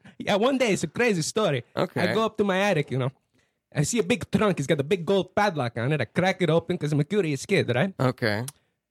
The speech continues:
Speaker 1: And I'm
Speaker 2: You didn't,
Speaker 1: thinking
Speaker 2: you didn't look for a key. You just cracked open this gold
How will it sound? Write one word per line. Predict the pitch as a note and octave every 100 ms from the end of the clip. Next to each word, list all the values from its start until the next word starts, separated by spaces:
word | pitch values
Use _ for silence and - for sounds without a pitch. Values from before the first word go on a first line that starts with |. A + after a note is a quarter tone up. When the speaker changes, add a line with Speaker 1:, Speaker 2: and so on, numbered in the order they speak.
| _ _ -
Speaker 1:
And | A#2
I'm | B2+
Speaker 2:
You | E3
didn't, | F3+
Speaker 1:
thinking | -
Speaker 2:
you | F3
didn't | F3+ E3+
look | -
for | -
a | C3+
key. | - D3 B2 A#2
You | A2 A#2
just | A#2 -
cracked | - D3 C#3 -
open | D3 C3 C#3 B2+
this | A2+
gold | B2+ - C#3 C3+ C3+ C3 C3 B2